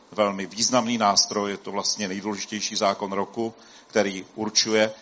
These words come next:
jaký ten vývoj v ekonomice, v sociální oblasti, ve vzdělávání, v obraně bude pro to následující období.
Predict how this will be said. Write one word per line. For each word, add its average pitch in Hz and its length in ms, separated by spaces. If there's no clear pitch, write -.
jaký 104 340
ten 90 220
vývoj 101 420
v - 140
ekonomice, 110 800
v - 60
sociální 113 520
oblasti, 98 640
ve 110 80
vzdělávání, 104 920
v - 80
obraně 104 520
bude 101 260
pro 95 180
to 98 240
následující 95 680
období. 87 360